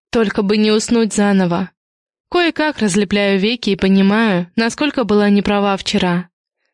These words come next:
Голова раскалывается, а к горлу подступает тошнота.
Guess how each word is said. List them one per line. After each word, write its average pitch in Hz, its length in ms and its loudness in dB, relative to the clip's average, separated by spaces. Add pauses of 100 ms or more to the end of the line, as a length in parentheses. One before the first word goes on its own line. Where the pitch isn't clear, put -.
(140)
Голова 208 440 0
раскалывается, 202 1040 -2 (420)
а 220 140 -2
к 208 40 -2
горлу 254 380 0
подступает 190 680 -2
тошнота. 190 720 -2